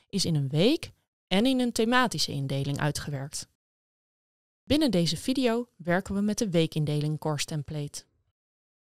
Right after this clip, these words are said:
De template biedt een gestandaardiseerde structuur en layout die uniformiteit, herkenbaarheid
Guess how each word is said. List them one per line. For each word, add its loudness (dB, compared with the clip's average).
De -4
template 0
biedt -4
een 0
gestandaardiseerde 0
structuur 0
en 2
layout 2
die -2
uniformiteit, -2
herkenbaarheid 0